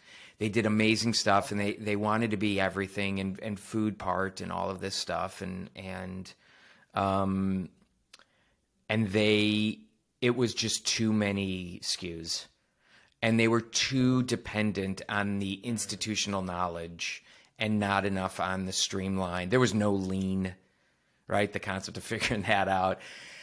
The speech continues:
And they weren't ready to face it. And I took 'em to a commissary model, which was great. And that's a great experience, um,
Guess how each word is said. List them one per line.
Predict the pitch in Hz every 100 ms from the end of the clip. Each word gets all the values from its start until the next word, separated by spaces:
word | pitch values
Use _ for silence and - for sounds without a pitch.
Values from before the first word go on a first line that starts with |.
| - - - - -
And | - 175
they | 185
weren't | 196 185
ready | 170 185 156
to | -
face | 135 160 170 170
it. |
And | 113
I | 113
took | 117 156
'em | 165
to | - 160
a |
commissary | 156 117 104 - 98 95 107 120 - _ _ _ _ _ _ _ -
model, | 117 101 95 101 117 101
which | 107 117
was | 123
great. | 107 95 107
And | 120
that's | 139 139
a |
great | 101 98
experience, | 92 - - 85 85 98 113 - - -
um, | 92 92 92 92 92 92